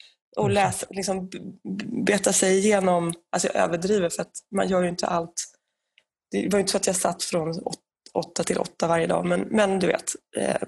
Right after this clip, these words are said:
Speaker 1: jag höll på väldigt länge med just Drevdagen för att det var så mycket artiklar kring konflikten
Speaker 2: Mm.
Speaker 1: kring den här byskolan som ville vara kvar i sin by och, eh, kommunen som ville skicka dem till, eh, en a-, till den liksom större kommunala skolan.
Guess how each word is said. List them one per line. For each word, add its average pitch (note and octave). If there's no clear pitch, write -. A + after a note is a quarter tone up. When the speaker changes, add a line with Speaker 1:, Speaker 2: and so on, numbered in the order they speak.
Speaker 1:
jag G3
höll G#3+
på F#3
väldigt F3
länge E3
med E3
just D3
Drevdagen F3
för F#3
att -
det F#3+
var G3
så A3
mycket A3
artiklar E3+
kring F3
konflikten F3+
Speaker 2:
Mm. E3+
Speaker 1:
kring E3
den D#3+
här E3
byskolan D#3+
som D3+
ville E3
vara D#3
kvar D#3
i -
sin D#3+
by E3
och, D3
eh, E3+
kommunen E3
som E3
ville E3
skicka E3+
dem F3
till, -
eh, -
en F#3+
a-, F3+
till F3+
den F3
liksom F3
större E3+
kommunala F3+
skolan. F3+